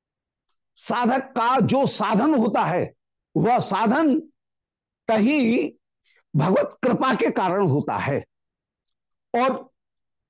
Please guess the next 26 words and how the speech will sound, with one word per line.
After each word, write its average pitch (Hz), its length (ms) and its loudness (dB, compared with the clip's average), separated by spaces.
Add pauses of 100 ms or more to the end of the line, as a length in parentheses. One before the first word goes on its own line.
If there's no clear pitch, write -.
प्रारब्ध 247 480 2
की 320 220 2
पूर्ण 349 580 2
निवृत्ति 269 360 2
नहीं 240 140 4
हुई, 214 280 2
प्रारब्ध 220 520 0
का 170 120 -2
आभास 185 600 -2
कहीं 254 180 0
बना 226 180 2
रहा, 170 360 -2 (380)
जिससे 220 340 2
उसकी 269 440 0
शरीर 233 1040 -2
की 285 180 0
स्थिति - 360 -2
बनी 226 260 2
रही, 196 260 0 (280)
और 170 60 0
शरीर 233 340 2
की 233 100 0
स्थिति 240 280 -2
बने 247 320 2
रहने 254 280 0
पर 196 240 0